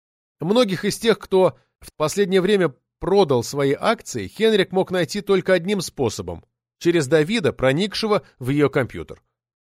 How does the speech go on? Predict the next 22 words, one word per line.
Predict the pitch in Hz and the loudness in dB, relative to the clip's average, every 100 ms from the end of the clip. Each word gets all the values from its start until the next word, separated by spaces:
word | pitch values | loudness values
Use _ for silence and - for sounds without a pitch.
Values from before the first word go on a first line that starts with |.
| _ _ _ _ _ _ _ _ _ | _ _ _ _ _ _ _ _ _
Фэй | - 151 160 | -4 0 2
ощущала | 135 151 190 170 143 | 0 -4 0 0 0
себя | 156 156 | 0 0
так, | 202 190 | 2 0
словно | - 160 139 | 0 -2 -2
её | 156 151 | 2 2
окружили | 147 147 135 127 | 0 -4 -2 -4
со | - | -4
всех | 113 123 - | -6 -6 -8
сторон. | - 101 78 _ _ _ _ _ _ _ _ _ _ - | -8 -8 -10 _ _ _ _ _ _ _ _ _ _ -6
Она | 151 208 | 0 2
достала | 214 220 208 | 2 2 2
телефон | 185 202 190 247 240 | 2 0 0 0 0
и | |
написала | 196 165 180 202 | 0 -2 -2 0
сообщение | 185 185 160 - 190 175 | 0 0 -2 -2 -2 0
Давиду: | 165 135 92 78 80 _ _ _ _ _ _ _ - | 2 0 -4 -12 -20 _ _ _ _ _ _ _ -8
«Позвони | 165 156 196 151 104 | -6 0 2 2 -2
мне. | 90 85 _ _ _ _ _ _ - | -6 -12 _ _ _ _ _ _ -4
Надо | 131 175 202 | 0 2 0
кое-что | 202 143 160 - 127 | -2 -2 -2 -2 -4
обсудить». | 123 - 107 - - | -4 -6 -14 -14 -20